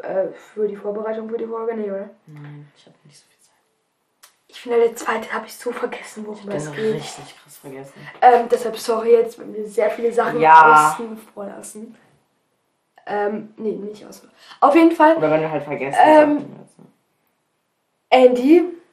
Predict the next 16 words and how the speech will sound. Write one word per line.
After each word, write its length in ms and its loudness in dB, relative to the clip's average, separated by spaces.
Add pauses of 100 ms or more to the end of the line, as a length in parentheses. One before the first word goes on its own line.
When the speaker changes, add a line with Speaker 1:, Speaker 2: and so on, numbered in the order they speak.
(520)
Speaker 1:
fährt 280 -2
wieder 200 -4
weg. 280 -4 (300)
Speaker 2:
Ja, 360 0
der 200 2
fährt 200 2
immer 200 2
weg. 280 -4 (360)
Speaker 1:
Äh, 200 8
ähm, 160 -2 (400)
und, 400 2
äh, 220 2 (200)
Woody 320 4
guckt 180 -12
ihm 80 -10
hinterher. 600 0